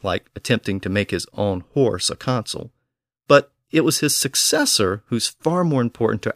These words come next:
our story of the history of English. Caligula's cruelty and insanity ultimately led to his assassination in the year forty-one A D.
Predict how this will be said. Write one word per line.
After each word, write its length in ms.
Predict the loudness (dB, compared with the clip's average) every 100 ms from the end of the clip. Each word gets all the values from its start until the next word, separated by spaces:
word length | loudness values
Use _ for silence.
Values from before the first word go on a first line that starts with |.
| 0
our 260 | 2 2 2
story 460 | -2 -2 -2 -4 -4
of 140 | -6
the 80 | -6
history 360 | -6 -6 -8 -6
of 80 | -2
English. 500 | -2 -4 -18 -20 _ _ _ _ _ _ _ _ _ _
Caligula's 540 | 0 0 2 2 0 0
cruelty 680 | 0 0 0 -2 -4 -4 -4
and 260 | -2 -2
insanity 800 | -4 -6 -4 -2 -2 -2 -4 -8 -2
ultimately 540 | 2 2 0 -2 0 0
led 220 | 0 0
to 80 | -2
his 160 | -2
assassination 960 | -4 -2 -2 -2 -2 0 2 2 -4 -6 -4
in 160 | -2
the 60 | -2
year 240 | -2 -4
forty-one 760 | -6 -6 -6 -6 -4 0 0 0
A 160 | -6 -8
D. 320 | -6 -8